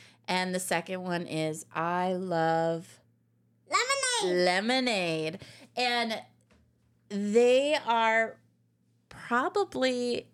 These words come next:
Speaker 1: two of the silliest books we've ever read. Like, they are just flat out funny, aren't they?
Speaker 2: Yeah, but except they're too funny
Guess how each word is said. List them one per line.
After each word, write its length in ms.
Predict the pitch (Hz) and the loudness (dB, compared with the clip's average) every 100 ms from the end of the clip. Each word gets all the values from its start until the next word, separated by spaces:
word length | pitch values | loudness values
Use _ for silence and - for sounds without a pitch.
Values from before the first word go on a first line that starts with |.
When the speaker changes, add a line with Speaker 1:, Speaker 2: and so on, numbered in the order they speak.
| _ | _
Speaker 1:
two 220 | - 262 | -4 0
of 120 | 302 | 0
the 100 | 302 | -2
silliest 540 | 247 - 214 208 185 - | -4 0 2 2 0 -2
books 240 | 175 - | -6 -4
we've 160 | 170 - | -8 -4
ever 320 | 175 175 160 | -2 0 0
read. 320 | 151 127 - - | 0 -2 -6 -4
Like, 280 | 175 165 - | -2 -2 0
they 220 | 208 247 | -2 0
are 220 | - 180 | 0 -2
just 520 | 165 170 160 160 - - _ _ _ _ _ | -2 -2 -4 -4 -12 -20 _ _ _ _ _
flat 280 | - 202 208 | -2 0 2
out 220 | 196 190 | 0 0
funny, 320 | 190 170 151 | -2 -2 0
aren't 220 | 160 165 - | -2 -2 -2
they? 260 | 117 190 - _ _ _ _ 427 | -4 -6 -14 _ _ _ _ -10
Speaker 2:
Yeah, 680 | 415 427 466 480 440 - 370 | -6 -2 -2 -2 -4 -8 -8
but 280 | 440 440 392 - _ _ - 440 | -4 -4 -6 -16 _ _ -8 -6
except 580 | 466 - 453 453 480 - | -6 -8 -6 -6 -6 -10
they're 300 | 539 554 554 | -8 -6 -8
too 380 | - 508 508 523 | -8 -6 -6 -10
funny 840 | - - 349 359 392 415 466 494 | -12 -12 -6 -4 -2 -4 -6 -10